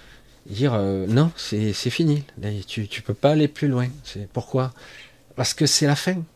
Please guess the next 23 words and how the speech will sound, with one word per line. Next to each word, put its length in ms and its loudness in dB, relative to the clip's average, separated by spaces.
C'est 220 -4
la 100 0
fin. 200 -2
Le, 180 -8
cet 300 2
objectif 500 2
de 120 6
pseudo-évolution 1200 2
pour 320 -6
optimiser, 880 0
parce 140 -10
qu'on 100 -12
crée 300 -10
un 120 -6
humain 440 -2
ou 200 -2
une 160 0
ville 320 -2
optimisée 760 -4
qui 140 -16
serait, 480 -6
euh, 40 -10
toute 280 -8